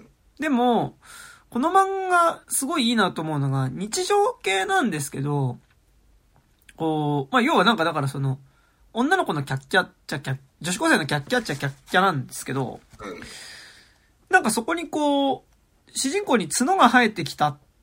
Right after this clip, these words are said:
Speaker 2: まあ、ドラゴン化してしまうし、それがどんどん進行していくっていう、
Speaker 1: うん。
Speaker 2: なんかやっぱその、日常を壊しかねない要素
Speaker 1: うん。
Speaker 2: を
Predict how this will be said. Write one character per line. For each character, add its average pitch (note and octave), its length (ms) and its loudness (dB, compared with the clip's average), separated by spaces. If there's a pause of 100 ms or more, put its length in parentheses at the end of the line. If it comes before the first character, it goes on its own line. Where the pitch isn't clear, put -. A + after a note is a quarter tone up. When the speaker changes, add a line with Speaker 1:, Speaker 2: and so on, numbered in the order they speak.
Speaker 2:
ま G3 120 -2
あ、 - 20 -2
ド B3 80 2
ラ E4 80 6
ゴ E4+ 120 2
ン F4 120 -2
化 E4 140 4
し - 80 -4
て D#4 100 -2
し D4+ 140 -2
ま C#4+ 140 4
う D4 140 -4 (960)
し、 G3+ 340 0
そ A#3+ 140 0
れ D4+ 80 2
が D#4 80 2
ど D#4+ 120 2
ん C#4+ 60 0
ど E3 80 0
ん D3 60 -2
進 G3+ 240 -4
行 G#3 200 4
し - 80 -4
て G#3 120 -4
い F#3 80 -8
く G#3 120 -2
っ - 20 -4
て - 260 -8
い C#3+ 120 2
う、 D3 400 -2 (680)
Speaker 1:
う - 60 -10
ん。 - 320 -14 (120)
Speaker 2:
な F4 100 -2
ん - 20 -4
か C4+ 60 4
や - 20 0
っ - 20 0
ぱ G#3 60 -4
そ F3+ 100 -2
の、 D3 280 -6
日 A#3+ 340 0
常 G4 220 8
を F#4 80 4
壊 E4 280 4
し - 180 -6
か D#4+ 140 4
ね E4 120 2
な D#4 140 2
い D3+ 140 0
要 D#3+ 160 0
素 - 300 -10 (840)
Speaker 1:
う - 60 -16
ん。 - 220 -16
Speaker 2:
を C#4 320 2